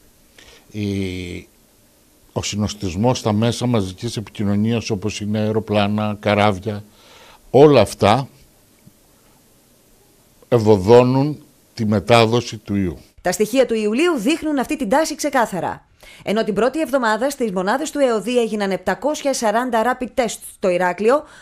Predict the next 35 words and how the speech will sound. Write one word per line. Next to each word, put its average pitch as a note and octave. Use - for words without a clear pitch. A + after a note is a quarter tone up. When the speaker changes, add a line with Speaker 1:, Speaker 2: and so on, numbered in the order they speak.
Speaker 2:
από G#3+
τα A3+
οποία D4
θετικά A#3+
ήταν G3+
τα F3+
δεκαπέντε, F3+
τη A#3+
δεύτερη G3
από F3
τα F3+
οκτακόσια A3+
είκοσι B3
πέντε B3
θετικά G#3
ήταν A#3
τα G3
τριάντα F3
ένα, A#3
την A3
τρίτη E4+
εβδομάδα C#4+
του G3+
Ιουλίου G#3+
από F#3
τα F#3+
επτακόσια G3+
έξι D4
rapid D4
test A#3
τα G#3+
πενήντα A3
ένα G#3+
ήταν E3
θετικά, F3+